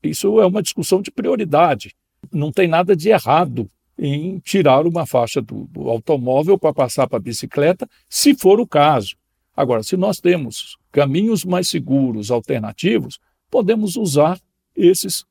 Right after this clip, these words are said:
caminhos alternativos mais seguros. Então, precisamos sinalizar esses caminhos, com ciclovia ou ciclofaixa, ou até mesmo uma sinalização de ciclorotas, e estabelecer esses caminhos mais seguros para os ciclistas,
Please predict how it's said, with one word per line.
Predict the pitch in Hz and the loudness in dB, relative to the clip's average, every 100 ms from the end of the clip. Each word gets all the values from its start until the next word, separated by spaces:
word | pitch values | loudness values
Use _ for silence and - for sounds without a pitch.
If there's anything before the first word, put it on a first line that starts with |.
| _ _ | _ _
caminhos | 196 185 143 139 160 | 0 0 -2 -4 -2
alternativos | 165 139 127 127 - 127 151 185 - _ _ _ | -4 -2 -4 -4 -4 -2 -2 -4 -12 _ _ _
mais | 165 165 170 | 0 2 2
seguros. | 220 156 202 123 110 | -2 2 2 0 -4
Então, | 135 160 151 | -6 -4 -2
precisamos | 190 127 127 120 165 135 | -4 -4 -6 -4 -4 -2
sinalizar | - 220 165 139 107 117 | 0 2 2 2 0 -2
esses | 113 - - | -2 -8 -4
caminhos, | 139 107 117 147 180 - _ _ - | -2 -2 -4 -4 -6 -10 _ _ -6
com | 156 | -4
ciclovia | - 151 139 113 151 185 160 | -2 -2 0 0 0 0 0
ou | |
ciclofaixa, | 127 147 - 113 - 160 185 160 - 139 - _ _ | 0 -2 -4 -6 2 4 4 2 0 -4 -4 _ _
ou | 160 | 2
até | 147 165 | 4 4
mesmo | 127 135 147 143 | 2 2 0 -2
uma | 135 127 | -6 -4
sinalização | - 135 117 113 113 - 135 | -4 -4 -4 -4 -4 -6 -8
de | 120 | -8
ciclorotas, | - 127 139 117 120 151 180 196 - _ _ | -6 -6 -2 0 4 4 2 -6 -8 _ _
e | 233 | -2
estabelecer | 233 - 220 220 202 - 208 | 0 0 2 4 4 2 2
esses | 214 175 185 | 0 -2 -2
caminhos | - 208 190 196 170 | 0 0 -2 -4 -4
mais | 170 170 | -2 -2
seguros | - 135 135 143 135 | -2 -2 0 0 -4
para | - 175 170 | 2 2 2
os | 131 | -2
ciclistas, | 139 - 120 151 170 226 226 | -6 -2 0 0 0 -2 -2